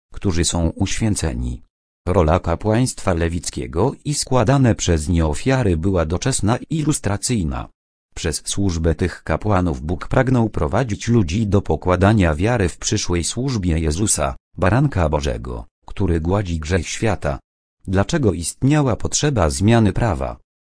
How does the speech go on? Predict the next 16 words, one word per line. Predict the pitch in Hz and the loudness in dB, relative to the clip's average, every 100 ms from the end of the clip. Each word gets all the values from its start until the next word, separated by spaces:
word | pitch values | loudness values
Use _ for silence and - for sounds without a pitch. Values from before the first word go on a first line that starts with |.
| _ | _
Przeczytaj | - 135 85 - 127 | -2 0 0 2 2
list | 101 78 78 - | 2 -2 -4 -4
do | 87 92 | 0 0
Hebrajczyków | - 78 76 85 82 127 - 80 - | 0 -2 0 0 -2 -4 -2 -4 -2
siedem | - 131 120 117 - _ - | -2 4 6 4 2 _ -4
jedenaście | 87 87 95 123 - - 80 | -2 2 2 2 0 0 0
do | 82 | 0
szesnaście. | - 67 - - 101 98 - - 71 - _ _ _ _ _ - | -2 -4 -4 0 0 0 -6 -8 -8 -10 _ _ _ _ _ -6
Gdyby | - 95 127 135 | 0 2 4 2
zaś | 101 95 - | 2 0 0
doskonałość | 95 90 - 90 117 117 98 - | 0 2 2 2 4 4 4 6
była | 87 135 113 | 4 4 2
osiągalna | 101 85 87 78 107 113 92 | 0 0 0 0 0 2 0
przez | - 85 - | 0 -2 0
kapłaństwo | 143 - 76 65 - 76 78 | -2 -2 -4 -4 -6 -2 0
lewickie, | 85 98 82 - 82 98 | 0 -2 -4 -4 -2 -4